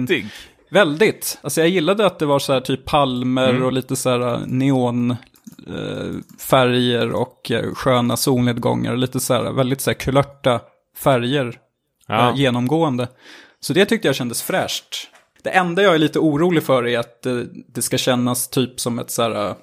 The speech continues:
Speaker 2: G T A-spel. Att han åker runt i den där bilen och tar uppdrag,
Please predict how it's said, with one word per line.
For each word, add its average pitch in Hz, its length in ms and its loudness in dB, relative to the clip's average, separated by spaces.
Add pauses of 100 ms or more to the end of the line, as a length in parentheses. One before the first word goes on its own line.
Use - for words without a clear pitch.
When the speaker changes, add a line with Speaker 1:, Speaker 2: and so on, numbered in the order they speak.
(640)
Speaker 2:
G 127 160 4
T - 180 0
A-spel. 123 640 2 (220)
Att - 220 -6
han 113 380 -4
åker 123 260 -2
runt 120 300 0
i - 20 0
den 117 120 0
där 120 100 0
bilen 127 460 0
och - 300 -10 (560)
tar 135 180 4
uppdrag, 127 520 2